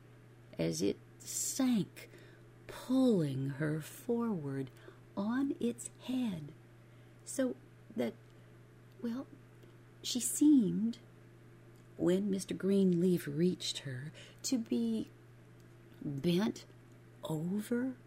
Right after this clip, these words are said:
whispering some last discovery into the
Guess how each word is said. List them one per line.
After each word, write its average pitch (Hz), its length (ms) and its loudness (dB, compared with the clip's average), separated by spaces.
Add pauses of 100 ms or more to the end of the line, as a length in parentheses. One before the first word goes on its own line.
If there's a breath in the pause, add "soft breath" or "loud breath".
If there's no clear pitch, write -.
(1000)
whispering 139 920 -6 (600)
some 214 520 0 (800)
last 262 880 -6 (220)
discovery 160 1080 -4 (1600)
into 254 840 2
the 175 180 0